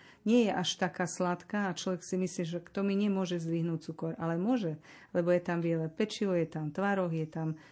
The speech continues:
Je to vyslovene už sladké jedlo. Nech si skúsi pomerať ten profil glykemický z dvoch až troch dní s vylúčením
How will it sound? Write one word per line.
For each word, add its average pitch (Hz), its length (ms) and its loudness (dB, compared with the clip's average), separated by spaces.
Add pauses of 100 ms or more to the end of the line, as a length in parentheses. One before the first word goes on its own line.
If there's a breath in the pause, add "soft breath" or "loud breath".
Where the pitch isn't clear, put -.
(140 loud breath)
Je 269 80 4
to 220 160 2
vyslovene 185 560 2
už - 240 -4
sladké 160 480 0
jedlo. 160 160 2
Nech 196 160 0
si - 80 -2
skúsi 226 400 -2
pomerať 180 640 2
ten 156 80 4
profil 170 560 2 (480 loud breath)
glykemický 175 800 4
z 151 80 -2
dvoch 180 240 6
až - 320 0
troch 165 240 4
dní 160 320 4
s 165 240 0
vylúčením 170 560 4